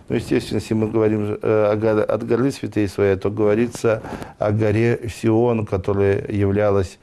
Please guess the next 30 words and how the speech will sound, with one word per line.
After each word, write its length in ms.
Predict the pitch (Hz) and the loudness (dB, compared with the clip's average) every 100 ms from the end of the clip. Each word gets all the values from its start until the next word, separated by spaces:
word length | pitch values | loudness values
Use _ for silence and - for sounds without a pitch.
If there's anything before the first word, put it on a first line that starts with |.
| - - - | -20 -20 -6
э, 240 | 113 101 98 | 0 0 0
символом 720 | - 127 127 110 110 104 101 | 0 2 2 4 2 0 -2
присутствия 880 | 101 98 - 123 110 - 113 107 | -2 -2 2 2 2 -2 2 2
Бога 640 | 101 - 123 123 110 101 - - - - - | 2 0 0 2 2 0 -2 -12 -18 -10 -4
здесь, 480 | 95 110 117 - | -2 2 0 0
на 80 | 117 | -2
земле, 400 | 95 110 107 107 | 0 0 2 2
самым 340 | 98 107 104 98 | 2 0 0 -2
святым 380 | - 98 104 104 | -4 -4 -2 0
местом, 500 | 110 120 113 104 101 | 2 2 0 -2 0
видимым 640 | 101 135 120 110 107 107 | 4 4 4 2 2 2
местом 480 | 104 98 - 101 98 - - - - | 0 -2 -4 -8 -8 -14 -18 -14 -4
пребывания 680 | 104 104 101 107 104 104 | -2 -2 0 0 2 2
Бога. 400 | 95 98 92 95 | 2 0 0 0
Ну, 260 | 95 127 131 | 0 0 -2
мы 220 | 113 110 | -2 0
можем 320 | 110 104 107 110 | 0 -2 -4 -2
говорить 280 | 107 101 101 | 0 0 -4
о 40 | |
том, 220 | 95 107 | -4 -6
что 180 | 95 101 | -4 -2
у 40 | |
нас 280 | 101 101 98 - - - - | 0 -2 -4 -14 -20 -20 -10
Господь 560 | 107 104 92 - 98 104 | -2 -2 -2 -4 -4 -2
пребывает 540 | 107 104 104 104 95 | -2 0 2 2 0
на 80 | 101 | -4
всяком 460 | - 113 101 104 | -2 -2 -2 -4
месте, 360 | 101 101 92 - | -2 -4 -6 -8
но 140 | 98 | -8
сугубо 720 | 92 98 98 127 147 117 101 | -6 -8 -2 0 2 0 -2